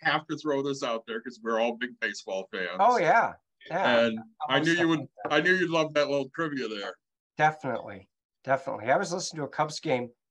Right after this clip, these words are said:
Speaker 2: earlier this summer on the radio, and they had a really interesting one on there, and I'm gonna get it wrong, so I'm not gonna attempt to, um,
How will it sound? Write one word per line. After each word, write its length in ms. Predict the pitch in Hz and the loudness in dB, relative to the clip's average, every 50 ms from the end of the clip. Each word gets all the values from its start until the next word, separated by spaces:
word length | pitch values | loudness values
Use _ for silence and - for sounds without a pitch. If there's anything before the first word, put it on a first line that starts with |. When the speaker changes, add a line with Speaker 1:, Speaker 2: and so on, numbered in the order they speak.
| _ _ _ _ _ _ _ _ _ - | _ _ _ _ _ _ _ _ _ 0
Speaker 2:
earlier 300 | 151 151 147 151 143 135 | 0 0 2 0 -2 -4
this 160 | 117 120 117 | -6 -8 -8
summer 300 | - - 156 143 135 127 | -4 0 0 2 2 2
on 80 | 123 117 | 0 0
the 60 | 110 | -2
radio, 380 | 107 123 127 127 127 123 113 110 | -4 -2 -2 -2 -2 -4 -4 -4
and 80 | 113 | -2
they 80 | 123 139 | -2 -2
had 160 | 139 151 151 | -2 -2 -2
a 100 | 131 117 | -2 -2
really 320 | 120 120 135 139 131 127 110 | -4 -4 -4 -4 -4 -6 -6
interesting 580 | 123 123 - - 117 113 - - - 117 113 113 | -8 -12 -12 -10 -10 -10 -10 -10 -8 -8 -6 -4
one 140 | 120 117 | 0 0
on 180 | 113 113 113 107 | 2 2 2 0
there, 120 | 107 113 | -2 -2
and 80 | 113 117 | -2 0
I'm 80 | - 143 | 0 0
gonna 140 | 143 139 143 | 0 -2 -2
get 140 | - 160 143 | -2 -2 -4
it 80 | 127 | -2
wrong, 300 | 120 131 127 117 113 110 | 0 0 0 0 0 -2
so 140 | 110 - 135 | -4 -6 -4
I'm 40 | 127 | -2
not 220 | 127 131 131 127 - | -2 -2 -2 -4 -6
gonna 160 | 131 120 117 | -8 -10 -10
attempt 380 | 113 - - 135 123 117 - | -8 -4 -2 -2 -2 -2 -4
to, 200 | - 113 107 - - _ _ _ _ _ _ _ _ _ _ _ _ _ _ _ _ _ - | -4 -2 -2 -2 -4 _ _ _ _ _ _ _ _ _ _ _ _ _ _ _ _ _ -4
um, 400 | - 107 110 110 107 104 107 - | 0 2 2 2 2 0 -6 -14